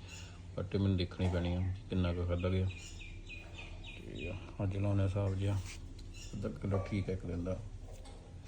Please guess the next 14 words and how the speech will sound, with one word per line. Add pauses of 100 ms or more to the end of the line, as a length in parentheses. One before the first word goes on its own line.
(600)
ਜ਼ਿਆਦਾ
ਨਹੀਂ
ਕਰਨਾ
ਜੀ, (280)
ਬਾਕੀ
ਹੌਲੀ
ਹੌਲੀ
ਕਰਕੇ
ਵਧਾਵਾਂਗੇ
ਫਿਰ। (1800)
ਮੌਸਮ
ਠੀਕ
ਆ
ਅੱਜ,